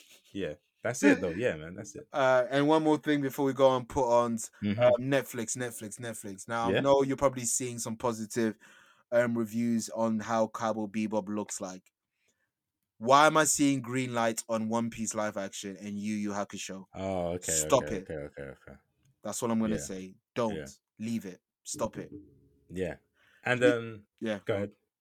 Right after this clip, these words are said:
Speaker 2: I was just
Speaker 1: Finish
Speaker 2: gonna,
Speaker 1: that point.
Speaker 2: I was just gonna say, Jeezy, talk to them. But before Jeezy talks
Speaker 1: All right,
Speaker 2: to them,
Speaker 1: yeah.
Speaker 2: what
Speaker 1: And
Speaker 2: you
Speaker 1: just to
Speaker 2: gonna say?
Speaker 1: further on to that, yeah, 'cause you mentioned Cowboy Bebop and how the,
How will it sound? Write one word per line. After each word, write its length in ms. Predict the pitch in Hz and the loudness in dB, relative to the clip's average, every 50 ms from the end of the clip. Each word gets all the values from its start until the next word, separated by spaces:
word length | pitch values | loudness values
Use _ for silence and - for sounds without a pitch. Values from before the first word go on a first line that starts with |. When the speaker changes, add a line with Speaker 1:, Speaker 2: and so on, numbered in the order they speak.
| - | 2
Speaker 2:
I 80 | 135 139 | 4 4
was 100 | 147 143 | 6 6
just 100 | 147 139 | 4 2
Speaker 1:
Finish 120 | 131 127 | 2 0
Speaker 2:
gonna, 120 | 120 120 104 | -2 -2 -2
Speaker 1:
that 60 | - | -4
point. 180 | 95 98 107 - _ _ - - - | -6 -10 -10 -12 _ _ -16 2 6
Speaker 2:
I 100 | 196 226 | 8 8
was 100 | 240 180 | 8 6
just 120 | 175 170 | 4 4
gonna 100 | 180 170 | 2 4
say, 140 | - 160 143 | 4 4 2
Jeezy, 340 | 120 127 160 156 127 123 110 | 4 2 0 0 -2 -4 -2
talk 200 | - 151 151 143 | 0 0 0 0
to 100 | - 120 | -2 -6
them. 160 | 110 104 98 | -6 -6 -4
But 160 | 98 110 110 | -4 -6 -6
before 300 | 104 113 110 - 143 139 131 | -4 -6 -6 -2 -2 -2 -2
Jeezy 340 | 127 131 127 120 120 110 - | -2 -6 -10 -12 -12 -12 -4
talks 80 | - | 0
Speaker 1:
All 60 | 139 139 127 | 4 4 6
right, 120 | 117 110 107 | 6 4 4
Speaker 2:
to 60 | 104 | 2
them, 100 | 107 107 | 0 -2
Speaker 1:
yeah. 160 | 110 95 78 73 _ _ _ _ _ _ _ _ _ | -2 -4 -6 -10 _ _ _ _ _ _ _ _ _
Speaker 2:
what 120 | - 110 110 | -12 -8 -6
Speaker 1:
And 80 | - | -4
Speaker 2:
you 60 | 196 | -4
Speaker 1:
just 60 | 214 151 | -4 -4
to 120 | - - | 0 4
Speaker 2:
gonna 80 | 170 151 | 6 6
say? 40 | 139 | 6
Speaker 1:
further 80 | 131 131 | 6 2
on 60 | 127 117 | 0 0
to 80 | 117 | 2
that, 220 | 123 127 117 95 95 | 4 4 4 4 4
yeah, 160 | 113 123 107 | 4 2 2
'cause 140 | - - 104 | 2 0 -4
you 80 | 113 | -2
mentioned 280 | 123 127 113 - - 101 | 0 -2 -2 -2 -6 -6
Cowboy 280 | - 123 113 107 107 101 | -4 -2 -2 0 -2 -2
Bebop 480 | 92 120 117 107 - 104 95 92 - 90 | -2 -2 -4 -2 -2 -2 -2 -2 -2 -4
and 80 | 90 92 | -2 2
how 200 | 98 95 92 90 | 2 2 2 2
the, 440 | 82 90 90 87 85 85 85 82 | 2 2 2 2 2 2 0 -2